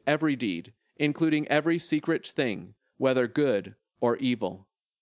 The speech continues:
Thank you for joining me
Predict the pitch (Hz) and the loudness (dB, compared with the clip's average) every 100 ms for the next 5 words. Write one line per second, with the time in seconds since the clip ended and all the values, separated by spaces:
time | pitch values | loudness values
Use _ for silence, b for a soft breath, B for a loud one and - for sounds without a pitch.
0 | _ _ _ _ _ _ _ _ _ _ | _ _ _ _ _ _ _ _ _ _
1 | _ _ _ _ _ _ _ _ _ _ | _ _ _ _ _ _ _ _ _ _
2 | _ _ _ _ _ _ _ _ _ _ | _ _ _ _ _ _ _ _ _ _
3 | - 123 123 117 92 - 104 110 117 117 | -2 0 0 -4 -6 -2 0 2 2 2
4 | 101 85 92 | -2 -6 -8